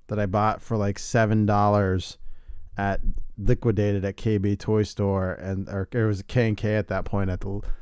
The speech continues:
South Mall, and it took me forever to figure out how to play it, but it was fun. Oh, here. So on Apollo Lemon blog, I found someone writes about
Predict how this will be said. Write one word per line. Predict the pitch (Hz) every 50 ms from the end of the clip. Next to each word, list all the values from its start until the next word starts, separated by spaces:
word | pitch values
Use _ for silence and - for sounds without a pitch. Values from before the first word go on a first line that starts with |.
| - - -
South | - - 120 110 104 -
Mall, | 107 107 107 104 101 101 98 98 - - - - - - - -
and | 104 104 101
it | 101 101 - -
took | - 123 113
me | 113 107
forever | - 110 101 107 107 104
to | 101
figure | - 110 107 104 95
out | 95 95
how | 98
to | 95 90
play | - - 101 101 101 98 95 92 87
it, | 92 95
but | - 90 92 92 90 - - - - - - - - - - - - - _ - - - - - _ _ - - _ _ _ _ _ _ _ - - _ _ _ - - -
it | 127
was | 160 185 - -
fun. | - 151 180 165 107 - -
Oh, | 160 190 214 202
here. | 160 175 185 156 - - - - - - -
So | - - 147 135 135 - -
on | 123 131 127
Apollo | 120 - - 165 175 185 196 196 196 180
Lemon | 147 143 143 143 143 143 139 123 120 113
blog, | 98 117 110 110 104 101 101 92 87 87 90
I | 87 85
found | - - 98 90 85 80 80 92 - - - - - - -
someone | - - 127 135 131 127
writes | 120 120 117 -
about | - 104 113 107 101 104 -